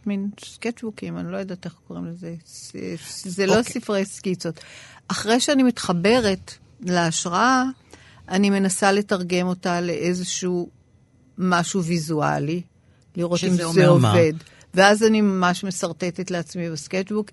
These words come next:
Speaker 1: את הנפחיות, את הצבעים, את הכיוון של המראה הכולל, לא, לא פרטני.
Speaker 2: אוקיי.
Speaker 1: ואיך אני חושבת שהטקסטילים צריכים להיות, אם הם שטוחים, הם, הם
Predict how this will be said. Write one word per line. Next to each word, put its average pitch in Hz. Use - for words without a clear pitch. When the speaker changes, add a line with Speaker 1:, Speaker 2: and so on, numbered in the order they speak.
Speaker 1:
את 180
הנפחיות, 185
את 185
הצבעים, 165
את -
הכיוון 220
של 208
המראה 190
הכולל, 175
לא, 196
לא 202
פרטני. 180
Speaker 2:
אוקיי. 160
Speaker 1:
ואיך 185
אני 202
חושבת 185
שהטקסטילים 170
צריכים 175
להיות, 160
אם 160
הם 151
שטוחים, 226
הם, 151
הם 131